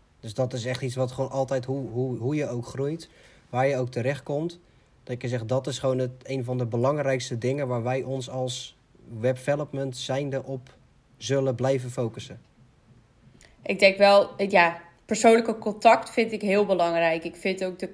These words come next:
Speaker 2: eh, connectie tussen klant en, ja, webdevelopment vind ik heel belangrijk. Eh, en, en ja, ze doen zaken met mij. En zelfs als ik groei,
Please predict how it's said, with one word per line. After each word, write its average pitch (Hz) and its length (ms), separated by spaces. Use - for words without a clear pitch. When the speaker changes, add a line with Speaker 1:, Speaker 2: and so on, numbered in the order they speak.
Speaker 2:
eh, 190 140
connectie 196 420
tussen - 280
klant 196 560
en, 180 340
ja, 147 280
webdevelopment 185 600
vind 180 160
ik 175 100
heel 190 240
belangrijk. 180 680
Eh, 170 500
en, 175 240
en 175 340
ja, 175 240
ze 208 160
doen 220 180
zaken 220 480
met 196 220
mij. 185 680
En 180 140
zelfs 202 320
als - 180
ik - 80
groei, 220 680